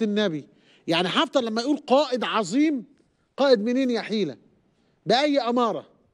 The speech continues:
ده حفتر ده قائد الانسحاب اللي، اللي قذافي قال له في اللاسلكي انسحب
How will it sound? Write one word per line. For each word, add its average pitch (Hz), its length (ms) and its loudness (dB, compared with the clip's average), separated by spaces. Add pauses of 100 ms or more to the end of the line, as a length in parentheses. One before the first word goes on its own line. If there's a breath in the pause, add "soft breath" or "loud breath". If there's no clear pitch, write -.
(420)
ده 160 80 -4
حفتر 269 380 0
ده 285 280 0 (100)
قائد 277 360 2
الانسحاب 254 640 -4 (160)
اللي، 208 480 -2
اللي 214 200 0
قذافي 214 580 0
قال 240 160 -2
له 254 60 -2
في 196 80 -8
اللاسلكي 311 560 -2 (280 loud breath)
انسحب 240 440 0